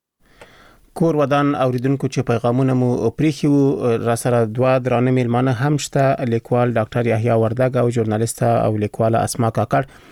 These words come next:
یو اوریدونکی راخلو چې ټلیفون شاته منتظر دی، د سره خبرې کوو، بیا بیرته راځو ډاکټر صاحب وردګ ته. مهرباني وکړئ، مایکروفون ستاسو خبرونه اورئ چې د کتاب ورځې ته ځانګړې شوې.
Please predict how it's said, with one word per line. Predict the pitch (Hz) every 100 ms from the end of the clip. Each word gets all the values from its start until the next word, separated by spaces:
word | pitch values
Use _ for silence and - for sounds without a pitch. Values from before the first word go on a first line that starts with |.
| - - - -
یو | 139 180
اوریدونکی | 185 160 151 175 156 151
راخلو | - 175
چې | - 139
ټلیفون | 135 131 143 139
شاته | 135 131
منتظر | 127 123 117 156 147
دی، | 147 170 - - 113
د | 123
سره | 151 -
خبرې | 131 156 -
کوو، | 165
بیا | 135 123
بیرته | 120 123
راځو | 110 120 110
ډاکټر | - 110
صاحب | 120 110 - 113
وردګ | 104 107 -
ته. | 127
مهرباني | 131 135 175 196
وکړئ، | 185 180
مایکروفون | 165 - 139 160 143
ستاسو | 160 156 -
خبرونه | - 131 180 185
اورئ | 180 175
چې | - 165 165 139
د | 131
کتاب | - 131 135 233
ورځې | 147 123 110
ته | 113 104
ځانګړې | 101 101 104
شوې. | - -